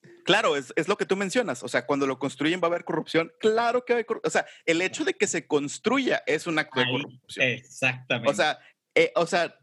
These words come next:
Speaker 1: deja
Speaker 2: Es-,
Speaker 1: tú cómo
Speaker 2: tienes
Speaker 1: lo hagan, si lo hacen bien, si lo hacen mal. El hecho de que
Speaker 2: Sí.
Speaker 1: se haga es un acto de corrupción.
Speaker 2: Sí, sí, sí. En su génesis está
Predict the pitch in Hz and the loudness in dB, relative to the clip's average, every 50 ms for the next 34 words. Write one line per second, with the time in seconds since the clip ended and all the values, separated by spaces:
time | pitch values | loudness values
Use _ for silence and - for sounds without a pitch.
0 | _ _ - - 147 160 175 - - 160 196 247 - - - - - 180 185 220 | _ _ -8 2 2 2 4 4 0 0 0 -2 -4 -6 -2 2 2 4 4 4
1 | 214 214 190 175 160 160 165 175 196 208 170 - - 175 160 160 175 - 220 196 | 0 0 2 2 2 2 0 0 -2 -4 -4 -2 0 2 2 2 2 0 -4 0
2 | 170 170 185 - - - 175 160 165 196 175 175 156 - - _ - 151 156 156 | 0 0 0 0 -2 0 0 0 0 0 0 0 -2 -2 -4 _ 2 2 2 2
3 | 156 156 165 208 254 - _ - - 359 - - - - - _ _ _ _ _ | 0 0 0 0 -2 -4 _ 2 2 2 2 -2 -6 -14 -20 _ _ _ _ _
4 | _ _ _ 123 127 139 131 143 127 131 127 120 117 110 104 101 117 - _ _ | _ _ _ -2 0 0 0 -2 0 0 0 2 0 -2 -4 -6 -10 -12 _ _
5 | _ - 127 127 147 147 139 131 123 - 123 110 110 - 107 - - - - - | _ -4 -4 -2 0 -2 -2 -2 -2 -2 -4 -4 -4 -4 -6 -6 -8 -8 -8 -8
6 | - - _ _ _ _ - 127 117 117 123 - - 123 120 120 - 123 120 117 | -8 -10 _ _ _ _ -4 -4 -4 -4 -8 -10 -8 -8 -8 -8 -8 -10 -12 -12
7 | - _ _ _ _ - 139 143 135 127 151 131 123 - 160 165 180 196 196 - | -14 _ _ _ _ -4 -4 -4 -2 -4 -4 -2 0 0 0 0 0 -4 -6 -4
8 | 214 190 196 208 - - - _ _ _ _ _ 139 135 131 127 131 - - 147 | -4 -4 -4 -6 -8 -10 -12 _ _ _ _ _ -2 -2 0 -2 -6 -2 -2 0
9 | 139 143 147 156 - - _ | 0 0 -2 -4 -8 -12 _